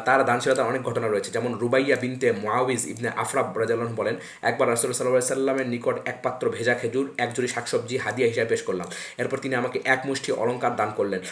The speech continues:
অন্য বর্ণনায় আছে, আমাকে স্বর্ণ দিলেন এবং বললেন, "এর দ্বারা নিজেকে সজ্জিত করো।" এটা হলো তার অপরিসীম দানের কিছু নমুনা। আহ, অথচ তিনি নিজে কঠিন, আহ, দারিদ্রতার, আহ, মাঝে জীবন অতিবাহিত করতেন, কখনো কোনো সম্পদের মালিকানা রাখতেন না। কিন্তু যখনই তার নিকট কোনো সম্পদ আসতো, দুহাত উজাড় করে তা মুমিনদের দান করে দিতেন।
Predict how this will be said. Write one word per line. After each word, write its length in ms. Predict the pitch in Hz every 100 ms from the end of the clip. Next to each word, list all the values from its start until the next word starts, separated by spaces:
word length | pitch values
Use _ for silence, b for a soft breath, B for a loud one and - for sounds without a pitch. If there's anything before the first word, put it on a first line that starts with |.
| B
অন্য 260 | 120 139 147
বর্ণনায় 340 | 135 135 131
আছে, 500 | 110 131 120 - - - -
আমাকে 320 | 113 123 127
স্বর্ণ 260 | - 127 120
দিলেন 220 | 110 98
এবং 300 | 117 127 143 123
বললেন, 280 | 120 123 -
"এর 180 | 127
দ্বারা 160 | 123 127
নিজেকে 280 | 117 117 135
সজ্জিত 400 | - 117 120 117
করো।" 280 | 101 90 90 B B
এটা 200 | 123 147
হলো 340 | 131 127 151 -
তার 220 | 117 120 120
অপরিসীম 500 | 123 131 131 147 120
দানের 300 | 113 117 127 -
কিছু 200 | 123 120
নমুনা। 360 | 123 107 110 101
আহ, 400 | 90 - - 104
অথচ 300 | 107 147 143
তিনি 260 | 139 139 127
নিজে 240 | 123 135
কঠিন, 380 | 127 120 147 131 -
আহ, 340 | 107 110 107
দারিদ্রতার, 680 | 101 120 127 131 135 131 123
আহ, 220 | - - 107 110
মাঝে 200 | 117 120
জীবন 200 | 127 127
অতিবাহিত 360 | 117 123 120
করতেন, 300 | 117 101 92 92
কখনো 340 | 117 117 143
কোনো 220 | 131 123 117
সম্পদের 420 | 117 123 123 120
মালিকানা 300 | 110 113 104
রাখতেন 260 | 95 -
না। 100 | 92
কিন্তু 460 | 90 - - - 135
যখনই 260 | 135 156 147
তার 140 | 131
নিকট 180 | 131 131
কোনো 140 | 127
সম্পদ 300 | 123 - 135
আসতো, 220 | 131 -
দুহাত 380 | 123 123 123 127 -
উজাড় 240 | 135 131
করে 160 | 127 127
তা 140 | 117
মুমিনদের 400 | 113 117 123 117
দান 180 | 110 113
করে 140 | 110
দিতেন। 220 | 95 95